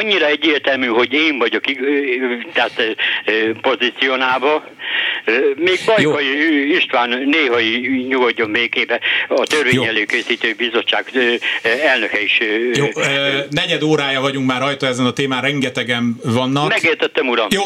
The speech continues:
Speaker 3: sajnos en-, ennyit tudtunk mondani. Köszönöm szépen, hogy telefonál.
Speaker 1: Hát ez, igen, köszönöm.
Speaker 3: Minden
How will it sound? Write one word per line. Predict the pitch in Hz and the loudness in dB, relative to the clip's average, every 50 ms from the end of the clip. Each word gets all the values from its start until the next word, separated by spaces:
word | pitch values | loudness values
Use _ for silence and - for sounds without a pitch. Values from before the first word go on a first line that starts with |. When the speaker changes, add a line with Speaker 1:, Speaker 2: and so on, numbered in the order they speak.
| 202 101 101 | -2 -4 -4
Speaker 3:
sajnos | - - 190 165 160 151 143 - - | -2 -2 0 0 0 -2 -2 -2 -2
en-, | 180 151 156 - | -2 -4 -4 -4
ennyit | 165 151 151 143 135 - | -4 -2 -2 -2 -2 0
tudtunk | 143 131 - - 139 131 | 0 0 2 2 2 4
mondani. | 135 135 135 135 131 127 | 4 4 2 2 0 0
Köszönöm | 131 185 170 - 185 160 147 | -2 -2 -2 -2 -2 -2 0
szépen, | 127 - 160 147 147 147 131 | 0 0 0 0 0 -2 -2
hogy | 135 131 | -4 -4
telefonál. | - 147 143 156 151 160 170 165 165 - | -4 -4 -2 -2 0 2 2 2 2 0
Speaker 1:
Hát | - - | -2 -8
ez, | - - - - - - - - - | -10 -8 -8 -8 -8 -8 -8 -8 -8
igen, | 110 98 90 82 78 | -4 -4 -4 -4 0
köszönöm. | 147 143 135 147 156 | 0 2 2 2 2
Speaker 3:
Minden | 151 151 | 2 0